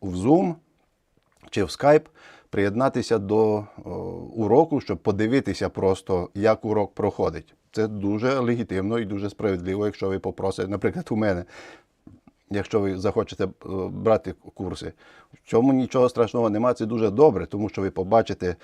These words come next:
вашого вчителя в дії, чи вашого викладача в дії, і чи вам той викладач подобається, і чи не подобається, чи манера його, чи її викладання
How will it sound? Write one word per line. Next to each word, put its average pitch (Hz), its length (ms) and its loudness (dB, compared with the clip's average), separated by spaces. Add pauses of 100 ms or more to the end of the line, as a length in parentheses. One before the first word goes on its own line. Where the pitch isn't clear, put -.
(280)
вашого 101 300 0
вчителя 87 400 -2
в 87 80 -4
дії, 160 420 0
чи - 160 -2
вашого 95 460 0
викладача 92 540 -2
в 85 80 -4
дії, 147 320 0
і 165 280 -4
чи 151 220 -2
вам 123 380 -4
той 113 200 0
викладач 104 480 -2
подобається, 107 600 2
і 95 400 -6
чи 104 120 -4
не 110 140 0
подобається, 90 600 -4
чи 101 280 -2 (300)
манера 113 360 4
його, 110 280 6
чи 110 160 -6
її 110 200 0
викладання 101 840 2